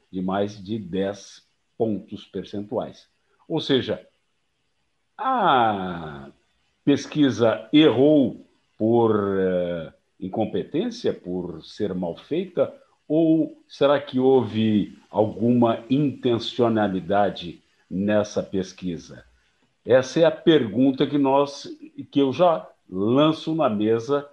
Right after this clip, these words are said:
para os nossos participantes. Ismael, qual é a tua opinião?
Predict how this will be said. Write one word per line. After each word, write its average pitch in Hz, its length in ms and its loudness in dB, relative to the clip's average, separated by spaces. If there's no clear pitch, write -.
para 117 180 0
os 107 160 -4
nossos 104 880 -6
participantes. - 720 -2
Ismael, 135 640 0
qual 101 180 -6
é 120 120 4
a 117 80 2
tua 127 320 -2
opinião? 117 600 -2